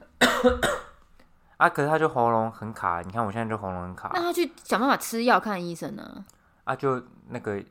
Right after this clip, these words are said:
Speaker 1: 有，也没办法好啊。
Speaker 2: <laughs> 我是觉得他没有吃药看医生啊。
Speaker 1: 哦，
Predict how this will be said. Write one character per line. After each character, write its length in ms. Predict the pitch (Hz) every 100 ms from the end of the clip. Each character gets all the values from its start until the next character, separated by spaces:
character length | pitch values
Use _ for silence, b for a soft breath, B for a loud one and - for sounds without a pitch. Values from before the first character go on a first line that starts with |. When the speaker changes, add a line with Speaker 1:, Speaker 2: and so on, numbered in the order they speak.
| _ _
Speaker 1:
有， 160 | 95 90
也 80 | 98
没 160 | 92 92
办 200 | 110 101
法 40 |
好 220 | - - -
啊。 0 | - _ _ _ _ _ _ _ _ _ _
Speaker 2:
<laughs> 1200 | 185 - _ - - - - - 233 214 202 208
我 80 | 202
是 80 |
觉 80 | 311
得 60 | 226
他 100 | 247
没 120 | 247
有 60 | 180
吃 200 | - 196
药 120 | 185
看 220 | 196 165
医 80 | 147
生 160 | - -
啊。 140 | -
Speaker 1:
哦， 600 | - 98 98 98 95 95